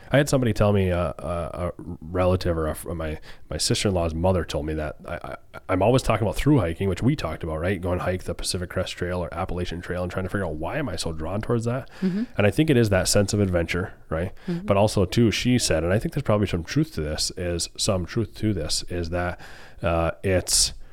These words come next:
Speaker 1: using that left side of your brain, or I, fr-, I might even be mixing up, but I think it's the left side that's more of an artistic side that's breaking away from that very analytical side, that you're drawn towards that when you live in a very analytical world.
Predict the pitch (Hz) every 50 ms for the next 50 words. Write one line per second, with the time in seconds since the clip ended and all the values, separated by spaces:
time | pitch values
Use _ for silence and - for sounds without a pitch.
0 | - - - - - - - - - 107 92 95 113 117 107 113 104 101 95 90
1 | 85 90 - 87 87 90 90 95 - - - - - - 92 85 87 82 82 82
2 | 82 80 78 80 90 98 98 90 85 87 92 110 120 - 113 - - 123 - 98
3 | 98 98 95 98 92 87 82 82 82 80 80 82 - - 85 78 80 73 82 78
4 | - 120 101 85 - - - - 78 85 - - - 85 78 82 82 80 80 -
5 | - 90 87 85 85 85 82 82 - - 78 82 - - - 101 95 - - -
6 | 85 82 - - - - - - - - - 90 82 80 80 80 80 80 80 -
7 | - 76 95 - 98 87 87 - - 85 76 78 82 85 92 107 - - 117 107
8 | 101 101 90 95 95 98 104 98 87 92 98 98 98 98 101 104 - - 110 -
9 | 117 110 110 127 - - - - - - - - - - - - 95 92 87 -
10 | - 95 92 87 82 82 - 92 92 95 98 101 - 98 90 87 82 85 85 -
11 | - 85 87 87 85 85 82 80 92 95 90 87 85 80 78 82 80 82 78 -
12 | 78 80 78 78 82 78 76 - 71 71 78 90 92 87 78 76 80 -